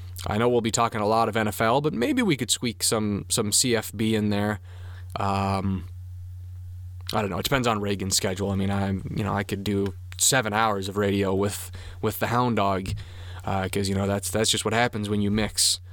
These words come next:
the mailman and the Hound Dog. I mean, you know, you, you, you can never account for what's gonna happen, you know, on these,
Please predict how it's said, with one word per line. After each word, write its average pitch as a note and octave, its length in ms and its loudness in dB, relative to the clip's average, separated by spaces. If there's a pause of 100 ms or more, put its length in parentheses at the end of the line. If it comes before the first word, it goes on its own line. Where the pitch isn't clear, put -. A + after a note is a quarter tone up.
the A#2 60 0
mailman G#2+ 520 2
and G2 100 0
the G#2 60 0
Hound A#2 340 0
Dog. F#2+ 260 -2
I G2 40 -2
mean, G2 260 0
you F#2+ 80 0
know, F#2+ 120 0
you, G2 180 0
you, G2 280 0
you G2 160 -2
can G#2+ 140 0
never A2 280 2
account C3 360 -2
for A2 100 -6
what's G#2+ 220 0
gonna G2+ 160 -2
happen, G#2 480 0 (340)
you A2+ 80 -2
know, G2 120 0
on G#2+ 180 0
these, G#2 320 0